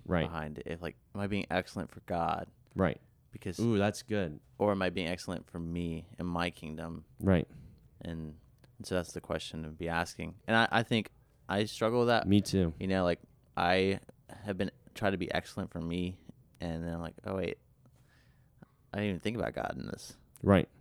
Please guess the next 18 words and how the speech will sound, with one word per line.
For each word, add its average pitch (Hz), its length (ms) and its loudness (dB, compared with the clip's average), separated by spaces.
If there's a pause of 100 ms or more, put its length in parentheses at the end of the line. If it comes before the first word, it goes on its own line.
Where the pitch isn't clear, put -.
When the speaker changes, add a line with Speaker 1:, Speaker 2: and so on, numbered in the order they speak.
Speaker 2:
I 98 80 0
made 95 160 4
it 87 80 4
about 85 240 0
me. 85 240 -2 (140)
Speaker 1:
Right. 95 220 2 (240)
Yeah, 123 120 10
sometimes 120 460 4
when 104 100 4
I 101 80 6
even 95 280 4 (120)
do 98 140 12
a 85 40 12
talk 104 380 2
or 85 80 4
a 85 40 2
sermon, 95 500 2 (140)
I - 40 -6